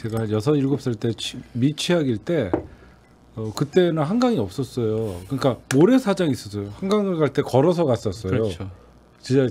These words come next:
Speaker 1: 그 강변북로 이런 게 없어-,
Speaker 2: 음.
Speaker 1: 그때 없었죠.
Speaker 2: 몇 살, 몇 년도, 어디 살았어요?
Speaker 1: 칠십팔 년, 칠십구 년 여기 잠실 근처.
Speaker 2: 잠실 쪽?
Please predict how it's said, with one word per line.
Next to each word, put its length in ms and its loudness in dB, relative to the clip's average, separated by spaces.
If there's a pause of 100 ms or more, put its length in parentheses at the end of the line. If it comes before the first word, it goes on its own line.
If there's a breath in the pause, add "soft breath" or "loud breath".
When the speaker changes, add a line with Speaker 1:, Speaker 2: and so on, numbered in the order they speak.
Speaker 1:
그 80 -2
강변북로 640 2
이런 180 2
게 60 2
없어-, 280 -2
Speaker 2:
음. 280 -4
Speaker 1:
그때 200 4
없었죠. 580 0 (280 loud breath)
Speaker 2:
몇 140 4
살, 400 0
몇 220 2
년도, 460 0
어디 180 2
살았어요? 240 4
Speaker 1:
칠십팔 300 0
년, 120 4
칠십구 380 -8
년 140 4
여기 160 2
잠실 520 -2
근처. 200 -6
Speaker 2:
잠실 340 2
쪽? 340 -2